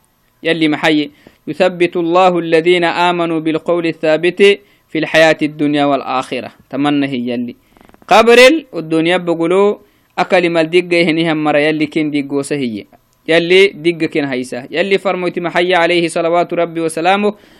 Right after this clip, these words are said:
"المسلم إذا سئل في القبر يشهد أن لا إله إلا الله." Muslimtu hinihi annumuy sayyo wah labbo waa maha, man rabbukaa kiyana hini wacdina, sumaacita,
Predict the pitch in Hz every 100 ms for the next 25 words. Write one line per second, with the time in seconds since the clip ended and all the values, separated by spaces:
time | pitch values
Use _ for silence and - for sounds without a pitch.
0 | _ 160 165 180 208 202 185 175 160 175
1 | 175 170 196 190 185 175 175 - 190 190
2 | 202 208 _ _ _ - 170 196 180 175
3 | 170 175 170 170 160 160 160 156 170 156
4 | 139 139 139 120 - - 175 220 233 262
5 | 302 254 220 226 226 220 202 220 247 -
6 | - _ - - 202 202 202 220 220 208
7 | 185 190 185 185 185 208 240 - _ _
8 | _ _ - 208 247 240 214 208 226 214
9 | 214 190 196 208 196 190 175 180 190 220
10 | 269 - _ _ - 202 208 202 190 202
11 | 214